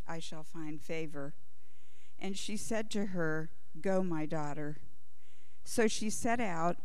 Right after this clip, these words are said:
and went and gleaned in the field after the reapers. And she happened to come to the part of the field belonging to Boaz, who was of the clan of Elimelech. And behold,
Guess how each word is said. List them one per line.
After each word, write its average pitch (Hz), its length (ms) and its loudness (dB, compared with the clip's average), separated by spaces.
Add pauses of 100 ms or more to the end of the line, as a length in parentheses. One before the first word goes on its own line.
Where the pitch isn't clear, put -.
(240)
and 175 280 2
went 175 340 2 (260)
and 170 200 0
gleaned 196 420 0
in 202 200 2
the 175 40 -2
field 160 560 0 (100)
after 170 380 0
the 160 140 0
reapers. 151 720 0 (540)
And 196 160 0
she 202 200 0
happened 196 720 0 (220)
to - 120 -2
come 208 240 2
to 196 160 0
the 165 100 0
part 202 320 0
of 170 120 0
the 151 100 -2
field 147 440 -2
belonging 165 520 0
to 156 160 0
Boaz, 143 840 0 (440)
who 220 120 0
was 185 240 0
of 165 180 0
the 151 100 0
clan 170 540 0
of 156 160 0
Elimelech. 151 840 0 (1000)
And 202 180 0
behold, 202 720 0